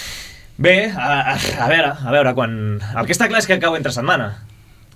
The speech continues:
Sí que és cert que no és un partit sencer, que són quaranta-tres minuts, per tant, a més, jugant-los a casa, entenc que això no ha, no ha d'afectar, no? Com, com si fos un, un viatge, un partit entre setmana, als noranta minuts,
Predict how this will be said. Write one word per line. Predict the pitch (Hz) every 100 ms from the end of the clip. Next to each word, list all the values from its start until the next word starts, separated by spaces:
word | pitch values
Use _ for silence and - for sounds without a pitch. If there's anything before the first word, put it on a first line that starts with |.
| - -
Sí | 160
que | 147
és |
cert | 147
que | 135
no |
és | 120
un | 123
partit | 104 107
sencer, | 101 135 110 101
que |
són | 120
quaranta-tres | 131 131 123 123 113
minuts, | 117 127 113
per | - 104
tant, | 117 120 - - - - - 117
a |
més, | 131 143
jugant-los | 151 147 139
a | 135
casa, | 131 160 160
entenc | 123 120 123
que | 143
això | 127
no | 139
ha, | 147
no | 156 147 143
ha |
d'afectar, | 113 - - 123 98 - - - 98
no? | 117
Com, | 135 117 107 104 101
com | 113
si | 123
fos | 113 123
un, | 123 120 113 - - - -
un | 127 123
viatge, | 127 135 127 135 135 131 131 -
un | 139
partit | 135 113 127
entre | 127 120
setmana, | 131 123 135 131 131 131
als | - 131 131
noranta | 131 131 127
minuts, | 120 117 127 131 131